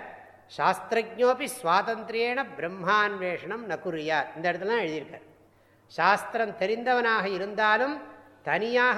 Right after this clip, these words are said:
பிரம்மத்தை தேடுவதை செய்யக்கூடாது, தனியாக ஆத்ம விசாரம் பண்ணக்கூடாது, நான் யார் நான் யார்னு உட்காரக்கூடாது. ஒரு சில பேர் கேள்வி கேட்கலாம், "அவருக்கு கிடைச்சதே,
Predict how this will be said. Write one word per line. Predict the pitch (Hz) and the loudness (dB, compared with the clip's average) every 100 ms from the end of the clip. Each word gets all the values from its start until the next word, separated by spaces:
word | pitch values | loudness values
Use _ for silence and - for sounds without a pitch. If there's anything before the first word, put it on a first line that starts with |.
| 247 170 | 0 -2
பிரம்மத்தை | 185 208 220 220 214 196 - | -4 0 -2 -2 -4 -2 0
தேடுவதை | 214 220 214 202 233 285 285 - - - 165 | 0 2 0 2 0 0 -8 -16 -20 -8 -4
செய்யக்கூடாது, | 190 240 240 233 233 226 226 220 170 | 0 0 0 0 2 4 2 0 -2
தனியாக | 185 233 240 226 240 220 | -2 0 2 4 4 2
ஆத்ம | 233 240 233 | 0 -4 -4
விசாரம் | 208 233 233 233 190 | 0 2 2 0 -4
பண்ணக்கூடாது, | 220 233 240 233 240 233 226 233 175 | -4 -4 -6 -4 -2 0 0 -4 0
நான் | 208 226 | 0 0
யார் | 233 240 233 220 | 0 0 0 -2
நான் | 233 233 240 | -2 0 2
யார்னு | 254 269 294 294 - - - - - | 2 2 -6 -8 -14 -20 -20 -16 -8
உட்காரக்கூடாது. | - 214 214 214 214 220 208 185 - - _ _ - | 0 2 2 -4 -8 -8 -10 -16 -20 -20 _ _ -6
ஒரு | 247 208 | -4 -2
சில | 233 247 | 0 2
பேர் | 247 247 | 2 2
கேள்வி | 240 233 | 0 0
கேட்கலாம், | 196 175 165 - - - _ - | -4 -4 -8 -10 -20 -20 _ -2
"அவருக்கு | 185 262 277 277 226 | 4 6 6 2 -2
கிடைச்சதே, | 247 254 233 240 233 | 0 0 -2 -2 0